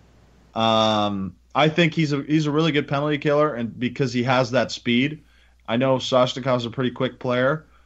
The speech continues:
but, you know, I just think that overall he's, he's just, if not better than Soshnikov at, you know, every aspect, um, he's just the overall better player for me. And, and whether it be that he's injured or healthy,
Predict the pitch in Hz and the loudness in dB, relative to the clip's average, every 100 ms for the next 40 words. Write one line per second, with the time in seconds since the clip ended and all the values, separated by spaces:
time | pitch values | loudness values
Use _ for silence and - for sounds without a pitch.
0 | _ _ 120 110 104 - _ _ 131 117 | _ _ 0 2 2 -2 _ _ -2 2
1 | 113 120 127 135 123 123 117 110 - - | 2 2 -4 -6 -4 -2 2 2 0 -10
2 | - _ _ _ _ - - 143 135 131 | -20 _ _ _ _ -20 -2 2 4 6
3 | 131 135 123 117 - 127 127 117 123 120 | 6 6 2 -2 -4 -8 -6 -4 -6 -6
4 | - _ _ _ _ _ - 156 156 156 | -12 _ _ _ _ _ 2 2 4 2
5 | 147 - 120 139 156 160 139 127 131 127 | 0 -4 -4 0 2 0 -4 -6 -4 -4
6 | - 139 139 131 120 113 _ 123 117 110 | -6 -6 0 0 0 -6 _ -2 0 2
7 | 131 127 120 120 - 123 127 - - - | 0 2 2 0 0 -2 -2 -4 -20 -20
8 | - - _ - 110 104 104 101 101 92 | -20 -20 _ -6 -2 -2 -2 -4 -6 -10
9 | - - - - - 143 135 143 - 139 | -16 -20 -20 -18 -6 -4 -2 -4 0 4
10 | 131 127 131 120 120 117 95 123 117 98 | 4 4 6 6 4 2 0 0 0 -2
11 | 107 104 104 98 92 - - - 104 110 | -6 -4 -4 -6 -10 -16 -20 -8 -4 -2
12 | 113 107 85 120 127 143 147 127 143 139 | -4 -6 -10 -8 2 4 4 2 0 0
13 | 127 117 104 127 120 131 120 101 117 127 | 0 -2 -2 -4 -2 -2 -2 -2 0 0
14 | 127 139 135 131 | 0 -2 -2 -2